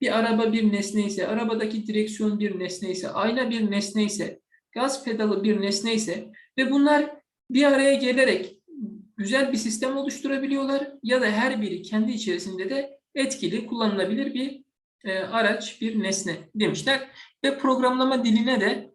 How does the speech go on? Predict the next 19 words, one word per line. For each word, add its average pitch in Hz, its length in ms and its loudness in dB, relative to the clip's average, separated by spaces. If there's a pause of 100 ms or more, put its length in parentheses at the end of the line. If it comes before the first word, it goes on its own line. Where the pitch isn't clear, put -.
(140)
bu 285 160 -2
konsepti 214 480 0
o-, 220 260 -2
oturtalım 226 560 -2
demişler 254 560 -2
ve 220 140 -2
böyle 196 240 2
bir, - 280 0 (180)
e, 190 280 -4 (460)
konsept 226 440 2
ortaya 214 300 0
çıkmış. - 540 -10 (1160)
Demişler 302 500 2
ki 202 280 -2 (300)
klaslar 285 560 4
olsun 208 640 0
ve 262 160 -2
bu - 100 -2
klaslardan 214 1000 -2